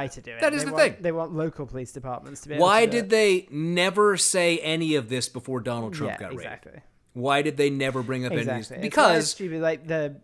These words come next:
Speaker 2: the Brianna Joy Gray agreeing with Marjorie Taylor Greene that's
Speaker 1: Mm-hmm.
Speaker 2: caused a storm. It's just stupid and bad faith. Like
Speaker 1: Yeah, it is. It is. It's how a lot of fucking, you know, tankies get pulled into this
Speaker 2: Yeah.
Speaker 1: right-wing shit, is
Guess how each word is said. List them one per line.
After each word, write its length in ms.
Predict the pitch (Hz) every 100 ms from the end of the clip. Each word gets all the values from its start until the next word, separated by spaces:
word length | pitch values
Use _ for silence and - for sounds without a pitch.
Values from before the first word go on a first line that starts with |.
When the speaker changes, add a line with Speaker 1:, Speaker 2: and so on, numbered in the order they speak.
| 156
Speaker 2:
the 200 | 147 135
Brianna 480 | 143 143 139 135
Joy 260 | 123 135 127
Gray 380 | 127 127 123 120 117 _ 156 -
agreeing 440 | 165 139 139 127
with 160 | 127 123
Marjorie 360 | 127 123 127
Taylor 320 | 131 127 123 123
Greene 640 | 123 120 135 143 143 147 -
that's 260 | 165 147 135
Speaker 1:
Mm-hmm. 240 | 151 208
Speaker 2:
caused 260 | 285 156 135
a 40 | 151
storm. 480 | - 160 147 143
It's 220 | 147 156 -
just 200 | 214 -
stupid 360 | - 139 123
and 120 | 117 117
bad 240 | 104 101
faith. 360 | - 117 131 -
Like 360 | 160 80 - -
Speaker 1:
Yeah, 220 | 190 226 - _ _
it 100 | 190
is. 360 | 262 139 - _ -
It 140 | 220
is. 100 | 175
It's 140 | 135
how 180 | 156 165
a 20 |
lot 280 | 160 147 156
of 60 | 160
fucking, 480 | 170 165 156 151 135
you 100 | 135
know, 200 | 120 120 -
tankies 520 | 160 165 165 143 123
get 300 | 139 - -
pulled 260 | 151 151
into 160 | 143 143
this 140 | 139 135
Speaker 2:
Yeah. 60 |
Speaker 1:
right-wing 340 | 143 135 147 127
shit, 340 | - 175 117
is 320 | 135 131 113